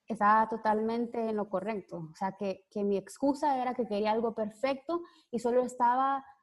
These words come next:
dándole larga, dándole larga y no haciendo nada. O sea, solo estaba desmotivada y, y poniendo de excusa que quería algo perfecto, que no quería mascarillas,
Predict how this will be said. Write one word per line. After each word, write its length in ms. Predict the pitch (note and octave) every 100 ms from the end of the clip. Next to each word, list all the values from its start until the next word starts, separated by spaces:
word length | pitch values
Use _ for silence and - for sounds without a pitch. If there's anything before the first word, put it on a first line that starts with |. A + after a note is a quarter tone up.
| _
dándole 420 | - A#3 B3 A#3+
larga, 340 | A3+ A#3+ C4+ C4
dándole 340 | B3 B3 B3
larga 440 | A#3+ B3+ C#4 C4+ C4
y 160 | A#3
no 200 | A3 A3
haciendo 340 | A3 C4 B3+ A#3
nada. 280 | B3+ G3
O 20 | F3+
sea, 120 | G#3
solo 200 | A3+ A#3+
estaba 520 | - A#3+ C4 C#4 - - _ -
desmotivada 1040 | A#3 G3+ A3+ A3 G#3 B3 C#4 C#4 D4+ D4+ C4
y, 580 | A#3+ A3 G#3+ G#3+ G3 -
y 100 | A#3
poniendo 420 | A#3 A3 A3+ B3+
de 60 | B3
excusa 440 | - - C#4+ D#4
que 140 | C#4+
quería 300 | - A3+ A#3+
algo 360 | A#3+ A#3+ A#3+ A#3+
perfecto, 560 | A3 - D4 - - - _ _
que 80 | G#3+
no 100 | G#3
quería 220 | A#3+ B3+
mascarillas, 640 | B3+ B3 A#3 B3+ E4 E4+